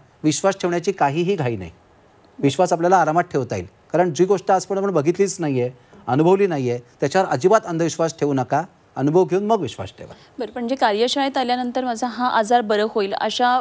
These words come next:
Speaker 2: बराच होईल अशा, अ, धारणेतून येऊ नका, त्याची अनुभूती
Speaker 1: नक्की.
Speaker 2: घेणं हे जास्त
Speaker 1: नक्की.
Speaker 2: महत्त्वाचं
Speaker 1: आणि
Speaker 2: आहे.
Speaker 1: आम्ही असं सांगू की आजारी पडल्यानंतर येण्यापेक्षा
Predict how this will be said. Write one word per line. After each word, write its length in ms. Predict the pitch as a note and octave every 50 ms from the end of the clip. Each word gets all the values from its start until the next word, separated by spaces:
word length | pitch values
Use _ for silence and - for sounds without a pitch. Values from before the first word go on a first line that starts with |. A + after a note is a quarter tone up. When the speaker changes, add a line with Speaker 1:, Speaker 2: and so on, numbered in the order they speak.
| - -
Speaker 2:
बराच 540 | A#3 A3+ G#3+ A#3 A#3 B3 C4+ C#4+ C#4+ - D#4
होईल 340 | D4 B3+ C#4 B3 A3 G#3+ - - -
अशा, 380 | A3+ A3+ - B3+ B3+ C4+ C#4 - - _
अ, 160 | - B3 A#3 A#3
धारणेतून 540 | A3 A#3+ A#3 A3+ A3 A3 A3 A3 - A#3
येऊ 140 | A#3 A3 A3
नका, 200 | A3 A3 G#3+ A3+
त्याची 220 | G#3+ A3+ G#3+ - -
अनुभूती 580 | - A3 G#3+ G#3 G#3 B3+ A#3 A3 B3 B3 C4 -
Speaker 1:
नक्की. 320 | A#2+ A#2+ G#2 - - A#2+
Speaker 2:
घेणं 400 | F2+ G#3 A#3 G#3+ A#3 A3+ A3+ A#3+
हे 160 | B3 A#3 B3+ A3+
जास्त 260 | A3 G3+ F#3+ - - G#3+
Speaker 1:
नक्की. 220 | G3+ G3 F#3+ -
Speaker 2:
महत्त्वाचं 380 | F#3+ F3+ - - - - - F#3+
Speaker 1:
आणि 80 | F3
Speaker 2:
आहे. 60 | F3
Speaker 1:
आम्ही 140 | F3 F3+ G3+
असं 160 | G3 - G#3+
सांगू 320 | G3 - G#3 G#3 G3 G#3+ G#3+
की 200 | G#3+ - A3+ A3+ - -
आजारी 280 | D#3+ D3+ F3 G3 A3
पडल्यानंतर 560 | A3 - F#3 E3 F3 G3+ G#3 G#3+ G#3+ G3+ A3 G#3
येण्यापेक्षा 600 | F#3+ E3+ D#3+ D#3+ C#3+ C#3+ B2+ - - G3 G3+